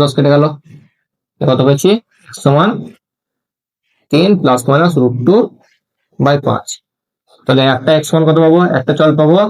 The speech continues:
তিন plus root two by পাঁচ। এটা পেলাম একটা, আর একটা পাবো x সমান তিন minus root two by পাঁচ, এটা পাবো। বুঝতে পারলা? আর নেক্সট আমাদের কি বলেছে?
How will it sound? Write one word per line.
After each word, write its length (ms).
তিন 200
plus 320
root 160
two 120
by 120
পাঁচ। 220
এটা 160
পেলাম 280
একটা, 180
আর 120
একটা 180
পাবো 160
x 120
সমান 220
তিন 180
minus 340
root 200
two 140
by 200
পাঁচ, 180
এটা 160
পাবো। 160
বুঝতে 200
পারলা? 180
আর 120
নেক্সট 220
আমাদের 160
কি 120
বলেছে? 220